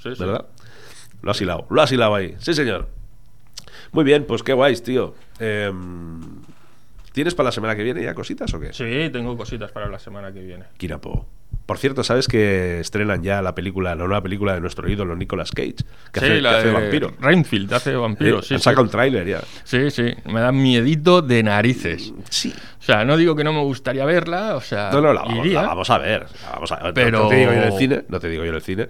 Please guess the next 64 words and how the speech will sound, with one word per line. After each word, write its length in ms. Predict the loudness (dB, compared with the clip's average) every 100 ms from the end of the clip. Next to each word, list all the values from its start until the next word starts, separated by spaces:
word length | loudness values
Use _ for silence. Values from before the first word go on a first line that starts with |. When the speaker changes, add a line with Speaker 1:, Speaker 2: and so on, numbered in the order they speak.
| -6
Speaker 1:
Uf. 260 | -2 -2 -2 -6
Speaker 2:
pero 140 | -6
la 80 | -6
vamos 280 | -6 -4 -2
a 40 |
ver. 280 | 0 -2 -4 -10 -14
Speaker 1:
O 100 | -6
Speaker 2:
Eh. 80 | -4
Speaker 1:
sea, 680 | -4 -2 -2 -2 -4 -8 -12 -16 -16 -14 -2
a 120 | 2 4
ver, 180 | 4
a 60 | 2
ver. 240 | 0 -2 -10 -18 -16 -14
Speaker 2:
Es 140 | -8
nuestro 260 | -6 -4 -4
padrino, 340 | -6 -4 -4
Speaker 1:
Además, 280 | 0 4 4
Speaker 2:
tío. 60 | 2
Speaker 1:
lo 100 | 0
ponen 260 | 4 4 6
que 180 | 4
es 140 | 4 4
el 140 | 4
resurgir 600 | 4 2 0 -2 0 2
del 180 | 2 2
Nicolas 340 | 2 2 -2
Cage. 280 | 0 0 0 -6 -4
Speaker 2:
Ojo. 300 | -2 -2 -6 -8 -16 -16
Speaker 1:
Pues, 380 | -14 -14 -14 -14
a 180 | -10 -4
ver. 200 | 2 2 2 -8
Speaker 2:
O 80 | 0
sea, 160 | 2
para, 180 | 4 4
pero 160 | 4 2
para 240 | 4 2 2
resurgir 640 | 0 0 0 0 0 2
primero 260 | 2 4 4
hay 60 |
que 100 | 4
surgir. 480 | 0 -2 -2 -6 -6
Speaker 1:
Sí, 180 | -4 2
Speaker 2:
O 200 | 4 4
sea, 220 | 6 6
Speaker 1:
ya, 80 | 6
<laughs> 120 | 4 4
bueno. 160 | 2 2
Speaker 2:
<laughs> 140 | 2 2
tienes 200 | 4 6
que 60 |
haber 160 | 6 6
estado 240 | 6 6
arriba 320 | 6 8 6
para 140 | 8 6
volver 400 | 6 4 4 4
arriba. 240 | 2 0
Speaker 1:
Hombre, 220 | 4 6 6
él 180 | 6
más 240 | 4 2 0
o 40 |
menos 260 | 2 2 4
lo 80 | 2
ha 40 |
estado, 540 | -2 -2 4 4 4